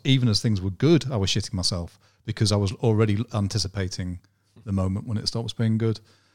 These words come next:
Um, and, uh, I look to the future not just with hope, but also with trepidation, knowing only too well that the difference between good and bad luck can teeter on a knife edge. Would promotion only le-,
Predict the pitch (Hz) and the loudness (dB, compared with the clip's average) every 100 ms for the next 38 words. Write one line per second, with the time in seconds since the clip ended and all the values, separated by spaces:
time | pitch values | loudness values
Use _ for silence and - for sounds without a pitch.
0 | _ _ 104 104 101 101 98 104 _ _ | _ _ 0 4 6 6 4 2 _ _
1 | _ _ _ _ _ _ _ 110 107 101 | _ _ _ _ _ _ _ 4 6 6
2 | 95 92 101 98 98 101 - _ _ - | 6 4 4 6 4 2 -2 _ _ -4
3 | 101 107 107 - - - 117 120 117 110 | -2 0 -2 -4 -8 -2 -2 0 0 0
4 | 135 123 - 98 113 - 107 - 110 - | 0 -4 -2 0 0 0 -6 -2 0 2
5 | 110 98 92 - 101 95 104 104 117 104 | 2 0 0 -2 -2 0 2 2 0 -2
6 | 113 _ - 104 101 110 113 107 98 110 | -4 _ -6 0 2 2 4 4 4 2
7 | 98 98 98 92 90 98 101 - 95 101 | 2 2 0 -2 -2 -2 -2 -4 -2 0
8 | 95 101 95 95 95 95 - 107 92 104 | 2 0 0 0 -2 -2 -4 -6 -4 -2
9 | 95 95 92 101 101 101 95 - _ _ | -2 -2 0 -2 -2 -2 -4 -8 _ _
10 | _ _ - 101 113 110 117 - 113 - | _ _ -4 0 6 8 8 8 2 6
11 | 117 110 104 110 | 6 8 6 4